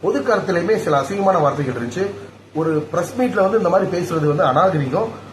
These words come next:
நான் எல்லா பொதுமக்களுக்காக குரல் கொடுக்கிறேன். நன்றி, வணக்கம். கண்டிப்பா வந்து பாத்தீங்கன்னா, மிஸ்கின் சார் வந்து அவரோட தவறை உணர்ந்து இனிமே வர்ற பிரஸ் மீட்டுகள்ல இந்த மாதிரி அநாகரிக வார்த்தைகளை செய்ய மாட்டாரு அப்படின்னு நினைக்கிறேன்.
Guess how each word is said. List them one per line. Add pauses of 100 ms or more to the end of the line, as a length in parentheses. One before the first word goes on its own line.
(180)
நான்
எல்லா
பொதுமக்களுக்காக
குரல்
கொடுக்கிறேன். (160)
நன்றி,
வணக்கம். (220)
கண்டிப்பா
வந்து
பாத்தீங்கன்னா,
மிஸ்கின்
சார்
வந்து
அவரோட
தவறை
உணர்ந்து
இனிமே
வர்ற
பிரஸ்
மீட்டுகள்ல (400)
இந்த
மாதிரி (680)
அநாகரிக
வார்த்தைகளை
செய்ய
மாட்டாரு
அப்படின்னு
நினைக்கிறேன்.